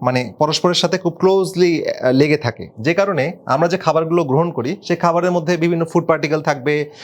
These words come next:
বিভিন্ন জীবাণু প্রবেশ করবে, বিভিন্ন ভাইরাস ঢুকবে, ফাঙ্গাস ঢুকবে, হ্যাঁ, আহ, বিভিন্ন অযাচিত জিনিস যাবে,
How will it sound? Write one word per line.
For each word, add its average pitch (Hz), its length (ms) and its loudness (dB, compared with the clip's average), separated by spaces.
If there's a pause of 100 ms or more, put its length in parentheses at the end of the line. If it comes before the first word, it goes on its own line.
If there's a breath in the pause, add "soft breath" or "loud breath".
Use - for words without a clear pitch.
(160 loud breath)
বিভিন্ন 139 260 4
জীবাণু 147 340 2
প্রবেশ 147 300 0
করবে, 135 420 0 (300 loud breath)
বিভিন্ন 131 240 2
ভাইরাস 131 420 0
ঢুকবে, 135 260 2
ফাঙ্গাস 135 480 -2
ঢুকবে, 127 380 0 (120)
হ্যাঁ, 220 200 -2 (280 loud breath)
আহ, 131 160 2
বিভিন্ন 143 300 2
অযাচিত 147 380 0
জিনিস 143 400 -2
যাবে, 120 360 0